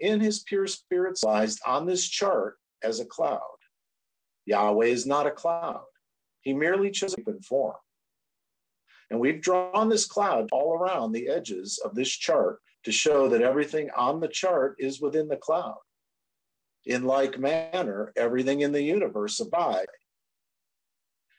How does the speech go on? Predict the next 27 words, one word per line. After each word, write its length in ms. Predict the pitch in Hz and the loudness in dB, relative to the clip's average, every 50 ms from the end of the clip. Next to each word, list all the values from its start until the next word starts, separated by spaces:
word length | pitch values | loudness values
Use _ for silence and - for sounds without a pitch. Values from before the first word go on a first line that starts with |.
| _ - | _ -2
Yahweh, 420 | 95 98 98 98 95 101 107 110 | 0 2 2 4 4 4 2 2
knowing 480 | 113 120 135 190 220 147 113 123 131 120 | 2 2 2 2 2 2 0 0 -2 -4
that 180 | 120 113 107 113 | -4 -6 -4 -2
man 400 | 139 175 190 127 107 110 113 - _ - | -2 0 0 0 -2 -4 -6 -8 _ -6
could 200 | - 202 202 202 | -4 -2 0 0
not 240 | 202 185 180 180 | 0 0 -2 -2
perceive 420 | - 165 - - - 214 247 220 127 | -6 -8 -6 -4 -4 -2 -2 -2 -2
of 160 | 107 - - | -2 -2 -4
him 240 | 101 95 95 104 - - | -8 -10 -10 -10 -6 -2
in 200 | 165 208 190 135 | -2 0 0 0
his 220 | 127 104 - - | -2 -4 -4 -6
pure 260 | - - 104 95 90 | -6 -6 -6 -4 -4
spirit 500 | 90 - - - - 92 90 87 82 - | -6 -8 -8 -6 -4 -2 -2 -2 -2 -4
state, 400 | - - - 85 82 82 101 - - _ _ _ _ _ _ _ _ _ _ _ _ _ - | -6 -6 -4 -4 -4 -4 -6 -8 -10 _ _ _ _ _ _ _ _ _ _ _ _ _ -4
took 260 | - 131 113 - - 151 | 0 0 0 2 2 2
on 180 | 147 156 156 | 2 2 2
shape 440 | 143 - - 196 196 202 233 220 - | 2 2 4 6 6 6 4 4 2
and 120 | 190 190 | 0 -2
took 240 | 185 - 190 185 190 | 0 0 -2 0 0
on 220 | 190 185 185 185 185 | 0 0 0 -2 -4
form 480 | - - 208 208 214 143 101 92 95 | -6 -6 -2 -2 0 0 -2 -4 -4
right 320 | 98 104 123 143 170 - 120 | -2 0 2 2 2 0 0
within 240 | 147 156 151 156 | -2 -2 0 -2
himself 720 | 165 160 160 - - - 185 185 170 - 107 107 107 - - _ | -2 -4 -6 -6 -4 -2 0 0 0 0 0 -2 -4 -8 -14 _
as 220 | - 101 92 202 - | -8 -8 -6 -4 -4
Yahweh 460 | - 104 107 104 107 113 117 123 127 - - | -2 -2 0 0 0 0 0 -2 -4 -4 -2
Elohim, 720 | - 170 180 202 185 - - - - - - - - _ | -2 0 0 2 0 0 -2 -4 -8 -16 -18 -18 -20 _